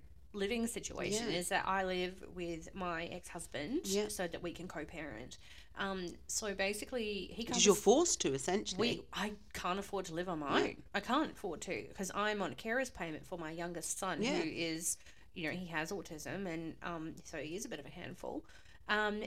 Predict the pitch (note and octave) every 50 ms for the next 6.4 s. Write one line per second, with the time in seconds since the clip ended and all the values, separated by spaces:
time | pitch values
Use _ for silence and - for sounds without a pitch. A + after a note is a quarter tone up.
0 | - - A#3 A#3+ A#3+ A#3+ A#3+ A#3+ A#3+ A#3 - - - - B3 B3 B3 B3+ B3+ B3+
1 | A#3+ A#3+ - - - - - - B3+ G#3+ D#3 D3+ G3+ A#3 - - - - - A3
2 | A#3 A#3 - - B3 A#3 A3 G#3+ - A3 A3 G3+ F#3 E3 - - G3+ F#3+ F#3+ F#3+
3 | - - - - G3 F#3 F3+ E3+ - A3+ A3 A3 A#3 A#3+ A#3 - - C#3 B2+ -
4 | - F#3 G#3+ - F#3 F#3 F#3 A#3 C4 D#4 - - - G#3+ G#3+ A3 A3+ A3+ - -
5 | A#3 A#3 - - - A3 G#3 A3 A3+ B3+ C4+ - - - - - - - - G#3+
6 | A3 B3 B3 B3 - - -